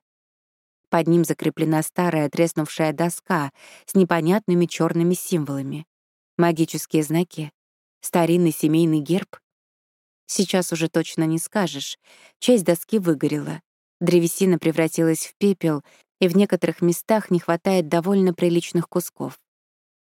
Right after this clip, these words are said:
В дальнем правом углу уцелела лестница, ведущая к ещё не обвалившейся части крыши. Тот угол пожар вообще затронул гораздо меньше. Ближняя ко мне половина пострадала куда сильнее.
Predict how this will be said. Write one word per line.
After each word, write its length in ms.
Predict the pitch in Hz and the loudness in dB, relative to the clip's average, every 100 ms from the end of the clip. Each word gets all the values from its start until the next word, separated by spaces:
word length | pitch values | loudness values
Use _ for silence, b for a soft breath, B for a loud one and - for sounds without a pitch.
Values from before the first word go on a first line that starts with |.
| _ | _
В 80 | 165 | -6
дальнем 380 | 160 185 175 156 | 0 2 2 0
правом 420 | 151 170 151 147 | 2 0 0 0
углу 380 | 147 147 175 196 | -2 0 0 0
уцелела 560 | - - 170 160 160 156 | 0 -2 0 0 0 0
лестница, 760 | 156 226 - 170 - - 147 139 B B - | 0 -2 0 -2 -4 -6 -6 -6 B B 0
ведущая 580 | 165 180 254 - 196 | 2 2 0 0 0
к 100 | 175 | 0
ещё 240 | 180 - 220 | -2 -2 2
не 140 | 202 | 2
обвалившейся 760 | 180 143 170 233 - 190 - 180 | 2 0 0 0 -2 -4 -2 -2
части 360 | - 196 - | 0 -2 -4
крыши. 500 | - 147 127 - 147 _ _ _ _ _ _ | -6 -8 -8 -12 -14 _ _ _ _ _ _
Тот 220 | - 180 - | 0 0 0
угол 400 | 247 196 175 151 | 0 2 0 0
пожар 420 | - 165 160 190 180 | 0 0 2 0 0
вообще 360 | 190 - - | -2 -2 0
затронул 540 | 180 160 - 175 160 151 | 0 0 0 0 2 0
гораздо 420 | 160 165 151 170 | 0 0 0 0
меньше. 540 | 170 143 135 - 156 - _ _ _ _ - | 0 -2 -6 -8 -10 -16 _ _ _ _ -2
Ближняя 440 | 175 190 165 156 | 2 4 4 0
ко 140 | 151 160 | 0 0
мне 200 | 160 160 | 0 0
половина 560 | 160 156 156 180 175 | 0 0 0 0 0
пострадала 600 | - - - 160 151 147 | -2 -6 -2 -2 -2 -2
куда 300 | 147 165 151 | -2 -2 0
сильнее. 580 | 147 - 170 165 139 139 | -2 -4 -2 -2 -4 -10